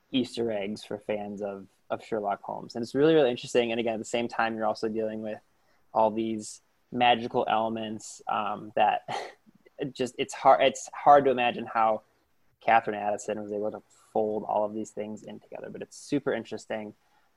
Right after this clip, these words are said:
Uh, Catherine Addison, the, the other book that I read of theirs is The Goblin Emperor, which is, like, the best.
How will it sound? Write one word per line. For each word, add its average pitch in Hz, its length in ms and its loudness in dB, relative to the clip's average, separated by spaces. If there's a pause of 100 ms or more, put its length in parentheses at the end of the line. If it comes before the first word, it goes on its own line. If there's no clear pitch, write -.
Uh, 107 140 2
Catherine 117 360 4
Addison, 110 480 -6
the, 107 140 -4 (160)
the - 100 -4
other 113 140 2
book 110 200 -4
that 110 100 0
I 104 60 0
read 104 140 -2
of 104 120 -6
theirs 107 340 -4
is 104 280 -8
The 127 100 -2
Goblin 107 400 2
Emperor, 113 360 -4
which 110 140 -4
is, 104 100 -10
like, 107 200 -10
the 110 60 -2
best. - 520 -4